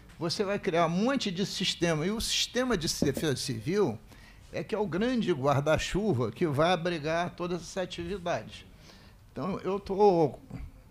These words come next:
concordando com o substitutivo, visto que quase todas as emendas são do Mink, mas com toda a vênia, e ele não vai ficar aborrecido comigo, em segunda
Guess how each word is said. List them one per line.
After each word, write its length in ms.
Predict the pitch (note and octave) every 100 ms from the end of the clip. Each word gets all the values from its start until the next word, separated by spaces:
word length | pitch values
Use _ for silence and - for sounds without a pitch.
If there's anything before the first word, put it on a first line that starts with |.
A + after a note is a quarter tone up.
| - - - - - - -
concordando 800 | D3 D3+ D3 A#2 B2 C3 C#3 A2+
com 120 | B2+
o 40 |
substitutivo, 800 | - A#2+ B2 - D3+ C#3+ D3 F3
visto 560 | B2 C3+ C3 C3 - -
que 80 | C#3+
quase 340 | - - D#3 -
todas 280 | C#3+ C3
as 200 | C3 C3
emendas 440 | C#3+ A#2 B2 A#2+ -
são 180 | - C#3+
do 100 | F3
Mink, 400 | C#3+ E3+ F#3+ - - - - - -
mas 300 | A#2+ C#3 -
com 160 | D#3+ D#3
toda 400 | D#3 D#3+ C#3 B2+
a 40 |
vênia, 560 | A2+ A2+ F3+ D#3+ A2 A2+ - - - - - - - -
e 80 |
ele 140 | C3+ B2+
não 140 | C3+
vai 160 | C3+ C#3
ficar 260 | - -
aborrecido 640 | B2 A#2 B2+ A#2+ - A#2+ A#2+
comigo, 640 | - D#3+ D3 E3+ F3 F3 - - - - -
em 180 | F3 F3+
segunda 840 | - G3+ B2+ D#3+ F3+ F#3+ G3 F3